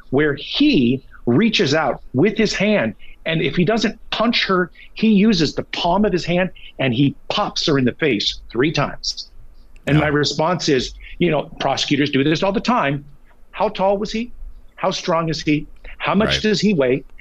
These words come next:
Speaker 1: How little is she? He's got a foot on her. He's got probably fifty, seventy-five, a hundred pounds on her. What is the potential for this man to hurt her? Now let's watch him do it.
Speaker 2: Yeah.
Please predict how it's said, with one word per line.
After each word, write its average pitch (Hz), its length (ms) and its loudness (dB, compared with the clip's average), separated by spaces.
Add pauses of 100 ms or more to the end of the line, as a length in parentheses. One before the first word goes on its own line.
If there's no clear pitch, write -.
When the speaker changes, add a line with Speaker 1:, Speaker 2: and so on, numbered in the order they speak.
(140)
Speaker 1:
How - 280 0
little 175 480 4
is 151 120 0
she? 110 360 0
He's 233 180 2
got 302 160 2
a 196 80 0 (220)
foot - 280 0 (140)
on 110 200 -4
her. 110 200 -4 (280)
He's 254 160 2
got 262 280 -2
probably 196 300 2
fifty, - 500 0
seventy-five, 180 880 0
a 156 200 0 (180)
hundred 214 400 0
pounds - 640 -4 (300)
on 131 420 0
her. 143 300 -2 (380)
What 165 300 2
is 240 220 2
the - 60 2
potential 190 640 0
for 127 120 0
this 139 240 0
man 143 460 2
to - 180 -4 (180)
hurt 196 200 0 (180)
her? 110 260 0 (300)
Now 208 180 2
let's 269 260 0
watch 190 380 0
him 175 240 0 (100)
do 143 220 4
it. 82 140 -4 (880)
Speaker 2:
Yeah. 87 240 0